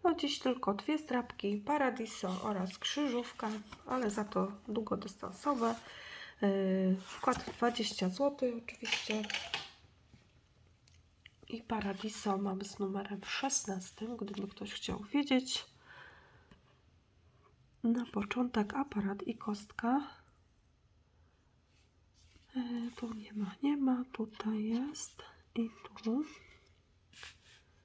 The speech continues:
I tutaj coś. Nie widzę. Teraz liść i shorty. Shorty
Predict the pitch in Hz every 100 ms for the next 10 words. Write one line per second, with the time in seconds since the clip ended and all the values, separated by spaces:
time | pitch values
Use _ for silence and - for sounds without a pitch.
0 | - _ _ _ _ _ - 247 254 247
1 | 254 247 247 - - 214 208 - 220 -
2 | - 285 277 - - - - - - -
3 | - - - - _ - _ _ - -
4 | - - - - 220 214 - - - -
5 | - _ - _ _ _ _ _ _ -
6 | _ _ - - - 240 214 208 - 233
7 | 226 - - - 214 - - 208 202 -
8 | 220 220 277 269 - _ _ - _ -
9 | - - - - - - _ - _ -
10 | - - - - - 220 208 208 -